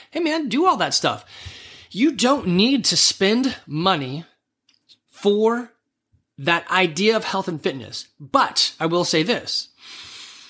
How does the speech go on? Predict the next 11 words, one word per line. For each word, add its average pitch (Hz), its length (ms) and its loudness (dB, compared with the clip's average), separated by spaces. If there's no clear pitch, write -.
You 196 120 0
may 269 140 4
not, 226 300 0
you 294 140 4
may 294 200 4
get 226 260 4
what 202 160 2
you 226 100 2
pay 233 180 2
for. 101 380 -8
So 202 240 0